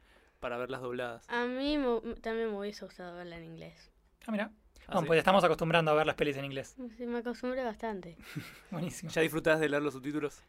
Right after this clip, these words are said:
Speaker 2: Sí. Hay veces que no llego, pero después lo entiendo por lógica.
Speaker 1: Ah, es una cuestión de entrenarse. Yo me acuerdo que a los, creo que a tu edad, mi vieja me llevó a ver Las Tortugas Ninja dos con subtítulos y,
Speaker 3: <laughs>
Speaker 1: o más chico todavía. Y me costó un montón, pero bueno, es una cuestión de empezar.
Speaker 3: Claro.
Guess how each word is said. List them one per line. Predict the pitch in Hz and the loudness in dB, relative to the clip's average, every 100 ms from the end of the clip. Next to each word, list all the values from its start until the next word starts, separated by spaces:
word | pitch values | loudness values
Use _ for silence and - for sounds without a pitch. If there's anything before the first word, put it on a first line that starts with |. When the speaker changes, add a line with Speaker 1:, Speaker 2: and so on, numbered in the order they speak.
| _ | _
Speaker 2:
Sí. | - - 247 240 285 - _ - | -16 -8 -4 -4 -6 -12 _ -4
Hay | 240 269 | 0 0
veces | 269 233 233 | -2 -6 -12
que | 220 | -12
no | 202 202 | -12 -12
llego, | 220 214 196 | -10 -10 -10
pero | 180 175 | -12 -12
después | 180 185 196 180 | -12 -12 -12 -12
lo | |
entiendo | 185 185 180 175 | -12 -12 -12 -14
por | 170 175 | -16 -14
lógica. | 170 - 170 170 156 | -14 -14 -18 -20 -6
Speaker 1:
Ah, | 180 | -4
es | |
una | 165 | -2
cuestión | 151 135 139 | -4 -4 -8
de | |
entrenarse. | 120 120 117 117 113 | -8 -8 -8 -12 -8
Yo | 156 | -2
me | |
acuerdo | 151 143 | 2 2
que | 139 | 2
a | |
los, | 127 127 - - 165 | 0 -2 -6 -10 -2
creo | 160 | 2
que | 143 | 2
a | |
tu | 135 135 | 0 -2
edad, | 131 143 156 147 135 127 120 | 0 2 2 0 -2 -6 -8
mi | 123 123 | -10 -6
vieja | 139 - 135 120 - _ _ _ | -6 -4 -6 -6 -12 _ _ _
me | 135 | -12
llevó | 123 131 127 | -8 -4 2
a | 139 | 2
ver | 139 131 | 2 0
Las | 127 | -4
Tortugas | 135 135 143 135 | -6 -4 -4 -4
Ninja | 147 - | -6 -2
dos | 143 143 | -2 -2
con | 143 | -6
subtítulos | 127 117 139 151 147 139 - | -8 -8 -6 -4 -2 0 0
y, | 127 185 165 180 - | 0 0 0 -6 -8
Speaker 3:
<laughs> | - _ - | -18 _ -8
Speaker 1:
o | 120 123 | -2 -2
más | 120 147 - | 0 -2 0
chico | 196 196 143 | -4 -2 -4
todavía. | 135 123 123 120 117 151 | -4 -6 -6 -6 -10 -12
Y | 123 | -10
me | 127 | -8
costó | - 160 | -6 -4
un | 160 | -2
montón, | 143 139 156 175 | -2 0 0 0
pero | 151 131 | 0 0
bueno, | 139 135 131 | -2 -2 -4
es | 147 | -6
una | 123 | -10
cuestión | 117 131 120 | -10 -12 -14
de | |
empezar. | 113 117 123 | -14 -8 -4
Speaker 3:
Claro. | 147 | -4